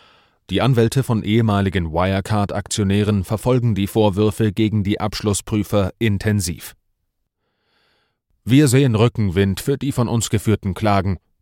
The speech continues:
sagte etwa Marvin Kewe von der Kanzlei Tilp. Die klagebereiten Anleger verlangen Schadensersatz wegen sittenwidriger Schädigung nach Paragraph achthundertsechsundzwanzig des B G B.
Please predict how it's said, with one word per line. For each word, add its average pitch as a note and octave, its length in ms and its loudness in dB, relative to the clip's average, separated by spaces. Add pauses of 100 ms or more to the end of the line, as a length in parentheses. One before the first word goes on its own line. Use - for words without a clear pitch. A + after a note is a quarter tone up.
(140)
sagte G2+ 440 0
etwa G#2 400 0
Marvin A2+ 480 0
Kewe A#2+ 540 0
von E2+ 240 -6
der C2+ 100 -10
Kanzlei F2 640 -4
Tilp. - 340 -4 (1500)
Die F#2+ 100 -4
klagebereiten A#2+ 720 0
Anleger F#2+ 640 0
verlangen A#2 420 0
Schadensersatz G2 960 -2
wegen A2 260 0
sittenwidriger G#2 880 2
Schädigung G2 640 0
nach G#2 260 -2
Paragraph G#2 600 -2
achthundertsechsundzwanzig G#2 1300 -2
des G2 160 -4
B D#2 180 -10
G F2+ 160 -4
B. D2+ 260 -10